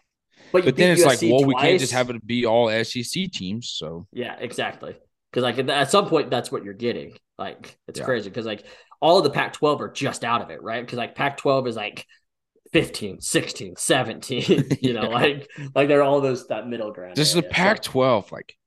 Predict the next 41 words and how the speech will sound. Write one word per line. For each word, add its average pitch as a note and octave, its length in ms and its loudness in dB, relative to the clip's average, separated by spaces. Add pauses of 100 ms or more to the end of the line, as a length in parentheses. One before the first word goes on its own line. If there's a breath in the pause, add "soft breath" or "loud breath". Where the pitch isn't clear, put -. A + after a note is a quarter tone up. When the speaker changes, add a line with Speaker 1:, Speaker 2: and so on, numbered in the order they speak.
(400)
Speaker 2:
we D3+ 140 6
almost C4 280 4
just F3+ 220 2
need D#3 120 0
to B2+ 80 0
have, A#2+ 220 2
like, A2 160 0
an A2 60 -4
understanding, G2+ 500 -4
like, F2 160 -6
hey, F#2 160 -2
these C#3+ 240 -2
guys A3+ 260 4
are C3 60 -2
gonna G#2+ 220 0
screw G2 400 -2
up E2 180 -6
against E2+ 340 -8
one A2 120 4
another, A#2 500 2 (260)
and A2+ 120 -2
they're A#2+ 80 0
gonna D3 200 0
come A2+ 280 -2
in F#2 160 -4
as F2 200 -6
either, F#2 260 -4
like, F2 200 -4
two F#2+ 180 -6
or F2+ 60 -2
three F2 240 -6
loss - 280 -10
team. - 300 -20 (380)
It's - 140 -8
just D#3+ 140 0
Speaker 1:
Yeah. - 60 2
Speaker 2:
gonna F3+ 160 4
be G3 200 0
it. F#2+ 80 -2
Like, A2 200 -2
even G#3 340 2